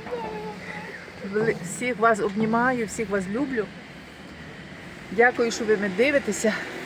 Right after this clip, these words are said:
Оксані Адамів, я думаю, що я правильно назвала, великий, великий, великий привіт. Величезний привіт. Ця жінка, я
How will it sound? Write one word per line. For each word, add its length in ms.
Оксані 640
Адамів, 800
я 80
думаю, 240
що 120
я 60
правильно 360
назвала, 560
великий, 600
великий, 460
великий 380
привіт. 340
Величезний 640
привіт. 400
Ця 160
жінка, 420
я 320